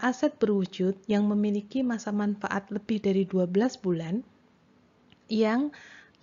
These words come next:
eh, digunakan atau dimaksudkan untuk digunakan dalam kegiatan pemerintah atau dimanfaatkan oleh masyarakat umum.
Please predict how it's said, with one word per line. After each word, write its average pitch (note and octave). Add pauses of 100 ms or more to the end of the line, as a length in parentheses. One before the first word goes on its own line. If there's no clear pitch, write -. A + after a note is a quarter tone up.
(140)
eh, A3
digunakan A3 (240)
atau A3
dimaksudkan A#3
untuk G#3
digunakan G3 (320)
dalam A3+
kegiatan G3+
pemerintah F#3+ (400)
atau G#3
dimanfaatkan G3+
oleh F#3+
masyarakat F3+
umum. F3